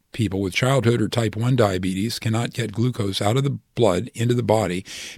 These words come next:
because they make no insulin. They require daily injections to survive. People with type two diabetes, who are mostly older, still produce it, but their bodies are resistant to its effects. We treat them with diet and oral medications to decrease their blood levels,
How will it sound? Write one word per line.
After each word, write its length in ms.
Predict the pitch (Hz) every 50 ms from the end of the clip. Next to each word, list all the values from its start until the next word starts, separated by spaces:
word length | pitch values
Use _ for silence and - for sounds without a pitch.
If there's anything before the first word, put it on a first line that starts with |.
| -
because 300 | - 117 - 123 120 104
they 100 | 113 117
make 260 | 113 120 139 139 - 120
no 140 | 107 92
insulin. 480 | 92 87 82 - - 85 87 - - - _ _ _ _ _ _ _ _ _ _ _ _ _
They 160 | - 113 123
require 520 | 123 143 147 - - 107 92 90 87 90 98
daily 480 | 95 92 117 107 110 117 120 120 -
injections 580 | 98 113 98 87 101 98 90 - - 98 87 -
to 140 | - - 90
survive. 640 | - - 87 85 92 92 92 87 85 85 87 - - _ _ _ _ _ _ _ _ _ _ _ _ _ _
People 240 | - 127 113 98 101
with 120 | 104 95
type 280 | - 120 117 110 - -
two 160 | - 170 180
diabetes, 680 | 151 127 110 101 92 95 90 87 90 101 117 - - - - - - - - -
who 100 | - 127
are 80 | 120
mostly 380 | 113 123 127 123 - - 104 98
older, 360 | 104 127 135 120 95 87 95
still 280 | - - - 156 160 147
produce 380 | - - 120 127 143 120 -
it, 120 | 113 92 -
but 120 | 113 107
their 100 | 107 101
bodies 440 | 90 101 117 131 131 131 131 113 104
are 100 | 101 101
resistant 580 | 98 98 95 90 104 135 135 - - 95 92 -
to 140 | - 110 95
its 160 | 95 - -
effects. 600 | 104 - - 123 110 90 - - - - - - _ _ _ - - - - - - - - - _ -
We 140 | 135 131 127
treat 260 | - - 180 180 -
them 120 | 151 127
with 160 | 113 101 95
diet 340 | 98 113 110 113 117 123 -
and 160 | - 113 110
oral 260 | 110 120 120 120 117 110
medications 720 | 107 107 104 101 - - 123 123 123 - - 101 98 98
to 100 | - -
decrease 480 | 101 98 127 135 - - 113 107 107 -
their 100 | - 90
blood 300 | 90 95 107 120 120 104
levels, 440 | 92 85 87 - - 85 - -